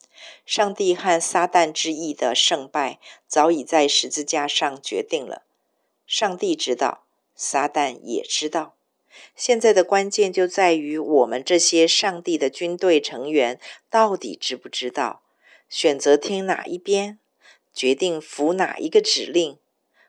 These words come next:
魔鬼想尽办法糊弄迷惑神的军队员，他知道糊里糊涂、不明不白、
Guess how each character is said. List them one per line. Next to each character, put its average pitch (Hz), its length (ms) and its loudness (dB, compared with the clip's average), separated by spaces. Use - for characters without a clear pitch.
魔 127 180 0
鬼 127 220 4
想 104 320 0
尽 180 240 -2
办 180 240 2
法 147 260 -2
糊 - 380 6
弄 175 300 6
迷 135 280 -8
惑 156 320 4
神 117 320 -4
的 123 80 -2
军 131 360 -10
队 156 160 4
员， 117 340 -2
他 190 160 2
知 185 220 0
道 180 240 4
糊 - 260 -2
里 214 140 2
糊 156 220 -4
涂、 156 320 -4
不 233 120 0
明 170 240 0
不 202 120 -6
白、 127 380 -2